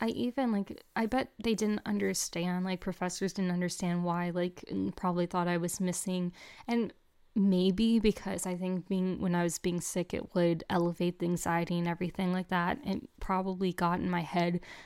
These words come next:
of, like, "I don't, I don't know it enough and I'm gonna fail this." And then, so I just skip it all together. It's a bad thing, but it's an anxiety thing that I've had to try to conquer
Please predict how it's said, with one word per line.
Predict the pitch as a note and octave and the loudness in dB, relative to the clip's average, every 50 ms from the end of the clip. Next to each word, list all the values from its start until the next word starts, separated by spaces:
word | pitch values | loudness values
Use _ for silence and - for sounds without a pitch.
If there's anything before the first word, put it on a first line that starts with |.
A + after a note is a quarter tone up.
| - - | -16 -4
of, | - - E3 - | -2 -2 0 0
like, | F3+ E3+ E3+ F3 - - - - - - | 2 2 2 0 0 -4 -12 -16 -12 -10
"I | G#3 G3 | -8 -6
don't, | G#3 A#3+ A3 A3 G#3+ - - - | -4 -2 -2 -2 -4 -6 -6 -4
I | G#3+ G#3+ | -4 -2
don't | G#3+ A3 A3 A3 G#3+ | -2 -2 -2 -2 0
know | G#3+ G#3+ A3 | 0 2 4
it | A3 G#3 | 4 4
enough | A3 G#3 G#3 G3+ G3+ G#3 G#3 - - - - | 4 6 6 6 6 6 6 4 0 0 2
and | G#3 G3+ F#3+ F#3+ | 4 6 6 6
I'm | G3 G3+ G3+ | 6 4 4
gonna | G3 A3+ A3+ G#3+ | 6 6 6 6
fail | G3+ - - A3 G3+ G3+ G#3 G#3 | 6 6 6 6 6 6 6 6
this." | G#3+ G#3 G3+ G3+ G3+ G3 - | 6 6 6 6 4 4 4
And | G3+ G3 F#3 | 4 4 6
then, | F3+ F3+ F3+ F3+ F3+ F3+ | 6 6 6 6 4 4
so | - - F#3+ F3+ | 2 0 0 0
I | E3+ E3+ | 0 0
just | - - - | -2 -4 -6
skip | - - G3 F3 - | -6 -6 -4 -4 -2
it | - | -2
all | - - F3+ | -2 -2 -4
together. | - - - - - - - F#3 - | -4 -6 -6 -4 -2 -2 -2 -2 -4
It's | - - - | -4 -4 -2
a | F#3+ | 0
bad | F3 F#3 E3 E3 - - | 2 4 4 2 2 -2
thing, | - - E3+ - _ _ - - - - - - - - - _ _ _ - | -4 -6 -6 -8 _ _ -20 -20 -18 -18 -18 -20 -20 -20 -20 _ _ _ -4
but | G3 F#3+ F3+ | -4 -2 -2
it's | - G3 - - | -2 -2 -2 0
an | G3+ G3 | 0 0
anxiety | F#3+ F#3 - F3 F3 F3+ F3+ F3+ F3 | 0 0 0 0 0 0 0 0 -2
thing | E3+ - F3+ F3 F3 E3+ E3+ | -2 0 0 2 2 2 2
that | E3 D#3+ D#3 | 2 0 0
I've | D#3+ E3 D#3 | -2 -2 -2
had | D#3+ E3+ - - | -4 -6 -4 -4
to | - - - F3 E3 E3+ E3 E3 E3 F3 | -2 0 0 2 2 2 2 0 0 -2
try | - - - B3 | -4 -6 -6 -6
to | B3 - | -6 -6
conquer | - - A3 G#3+ G3+ G3 - - - - - | -4 0 0 2 2 0 -2 -2 -4 -4 -4